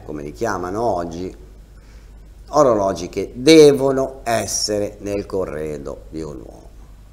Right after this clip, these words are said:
eh, questi devono esserci, devono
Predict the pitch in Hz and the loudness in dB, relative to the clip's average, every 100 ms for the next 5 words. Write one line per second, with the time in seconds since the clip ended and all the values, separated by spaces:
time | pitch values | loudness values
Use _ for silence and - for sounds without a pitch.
0 | - - 92 87 - 117 107 - 98 - | -20 -12 -10 -10 -8 -6 -6 -8 -14 -12
1 | 90 117 127 113 110 104 - - - - | -4 0 0 -2 -6 -8 -12 -12 -10 -8
2 | - - - - - - - - 78 110 | -8 -12 -16 -20 -18 -18 -18 -14 -6 -4
3 | 113 98 90 | -2 -6 -10